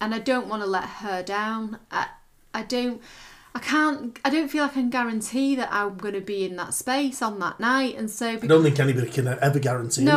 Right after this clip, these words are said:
Speaker 1: I
Speaker 2: anything.
Speaker 1: know, but if there was a group of us, then that's easy, 'cause there's choice and there's variety and people can swap
Speaker 2: Yeah,
Speaker 1: about.
Speaker 2: you feel a little bit like if it's just the three of us
Speaker 1: Oh,
Speaker 2: that
Speaker 1: it's too
Speaker 2: go,
Speaker 1: much, it's too
Speaker 2: like it was
Speaker 1: intense.
Speaker 2: basically New York.
Speaker 1: Yeah,
Speaker 2: But
Speaker 1: I know,
Speaker 2: the
Speaker 1: but
Speaker 2: difference
Speaker 1: we
Speaker 2: was that,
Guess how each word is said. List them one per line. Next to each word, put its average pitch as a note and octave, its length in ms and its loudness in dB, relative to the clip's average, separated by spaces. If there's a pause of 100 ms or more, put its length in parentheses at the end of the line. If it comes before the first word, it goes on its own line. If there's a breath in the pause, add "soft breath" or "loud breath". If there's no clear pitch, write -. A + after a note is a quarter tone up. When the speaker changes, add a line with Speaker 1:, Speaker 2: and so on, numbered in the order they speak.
Speaker 1:
I D4 40 6
Speaker 2:
anything. C#4+ 40 6
Speaker 1:
know, D4 460 4
but C4 300 2
if C#4 160 2
there D#4+ 100 4
was C#4+ 120 2
a C#4+ 60 2
group D4 320 0
of A3 120 -10
us, - 500 -6 (340)
then A3+ 240 0
that's A#3+ 240 2
easy, B3 560 0
'cause A3 180 -6
there's G#3 160 -4
choice A3+ 640 -2
and G3+ 140 0
there's F#3 140 -6
variety G#3+ 880 -2
and F3 100 -6
people G#3+ 240 -10
can G3+ 80 -8
swap - 280 -6
Speaker 2:
Yeah, G3 120 10
Speaker 1:
about. D#3+ 260 8
Speaker 2:
you F3 60 8
feel E3 100 8
a D#3+ 100 8
little D3+ 180 4
bit D3+ 200 4
like D3+ 240 2
if C#3 80 0
it's D3 160 0
just D#3 160 0
the C#3+ 80 -2
three D#3 240 4
of C3+ 80 6
us C3+ 100 4
Speaker 1:
Oh, C4+ 40 4
Speaker 2:
that C4 100 6
Speaker 1:
it's C3+ 100 6
too D3+ 120 4
Speaker 2:
go, C#3+ 100 8
Speaker 1:
much, B3+ 400 2
it's A3+ 80 -8
too E3 140 4
Speaker 2:
like E3 200 8
it D#3+ 60 8
was D3+ 300 6
Speaker 1:
intense. C3 80 -2
Speaker 2:
basically C#3+ 540 4
New C3+ 140 4
York. C#3+ 380 4
Speaker 1:
Yeah, C#4 120 6
Speaker 2:
But C#4 40 10
Speaker 1:
I - 40 10
know, C#4 140 8
Speaker 2:
the C#4+ 60 10
Speaker 1:
but - 60 10
Speaker 2:
difference B3 240 6
Speaker 1:
we B3+ 80 4
Speaker 2:
was D#3+ 200 6
that, D3 240 2